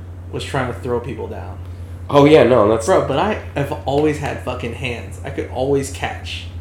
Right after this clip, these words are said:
Speaker 1: I don't
Speaker 2: You
Speaker 1: know
Speaker 2: would've
Speaker 1: why.
Speaker 2: been, like, a ridiculous fucking, uh, tight end option
Speaker 1: For real.
Speaker 2: for
Speaker 1: For
Speaker 2: that
Speaker 1: real.
Speaker 2: fucking football team.
Speaker 1: I remember anytime I played football, like,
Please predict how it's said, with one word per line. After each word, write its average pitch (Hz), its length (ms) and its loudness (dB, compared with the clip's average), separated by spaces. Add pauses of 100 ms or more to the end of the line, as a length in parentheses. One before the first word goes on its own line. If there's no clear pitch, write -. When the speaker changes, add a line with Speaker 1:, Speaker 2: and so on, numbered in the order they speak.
(240)
Speaker 1:
I 139 80 -4
don't 170 80 0
Speaker 2:
You - 40 6
Speaker 1:
know 135 60 8
Speaker 2:
would've 156 120 8
Speaker 1:
why. 143 140 10
Speaker 2:
been, 139 80 8
like, 131 160 10
a 120 80 8
ridiculous 110 760 4
fucking, 95 560 0 (160)
uh, 90 360 4 (180)
tight 98 240 4
end 92 240 4 (120)
option 87 360 0 (200)
Speaker 1:
For 113 200 -6
real. 107 200 -4 (280)
Speaker 2:
for - 80 -10
Speaker 1:
For 104 140 2
Speaker 2:
that 92 160 6
Speaker 1:
real. - 60 -2 (100)
Speaker 2:
fucking 92 180 -2
football 90 300 0
team. 87 260 0 (300)
Speaker 1:
I 139 100 -2
remember 170 240 0
anytime 139 440 -4
I 127 40 -4
played 127 320 -6
football, 120 500 -6
like, 117 220 -8